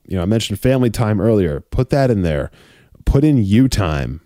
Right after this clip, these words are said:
right? Meditation, if you need to do that, or you time, if you wanna do whatever, you know, by yourself, get some time a-, away. Um, journal time, if you, <laughs> if you wanna do that, you know, it's like, that's such a short amount of time.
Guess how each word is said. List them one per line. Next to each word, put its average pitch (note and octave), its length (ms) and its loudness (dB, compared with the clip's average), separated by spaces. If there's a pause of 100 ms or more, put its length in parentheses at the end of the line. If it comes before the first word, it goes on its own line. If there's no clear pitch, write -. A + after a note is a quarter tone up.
(140)
right? F#2 180 -4
Meditation, G#2+ 760 0
if G2 160 -2
you E2+ 40 -4
need E2 120 -4
to E2 60 -4
do D#2+ 140 -4
that, A2+ 340 2
or E2+ 80 0
you F#2+ 220 0
time, A2 340 0
if - 180 -8
you F2+ 100 0
wanna F2+ 160 2
do F2 160 0
whatever, G#2 460 2 (440)
you E2+ 80 -8
know, D#2+ 160 0
by D2+ 200 -4
yourself, G2+ 520 0
get F2+ 140 -4
some D#2+ 140 -10
time F2+ 240 -4
a-, D#2+ 160 -2
away. G2+ 440 2 (580)
Um, E2 480 -2 (440)
journal B2 520 0
time, E2+ 400 -2
if E2 120 -4
you, A2+ 140 2
<laughs> - 20 0 (200)
if C3 200 -4
you B2 80 4
wanna C3+ 180 2
do C3+ 160 2
that, C#3+ 380 0
you G#2+ 120 -2
know, A2+ 280 0
it's G#2+ 280 -4
like, G#2 240 -2
that's C#3+ 200 0
such D#3+ 200 -2
a B2 60 2
short C3 380 0
amount G2+ 320 0
of B2+ 80 -4
time. C#3 380 0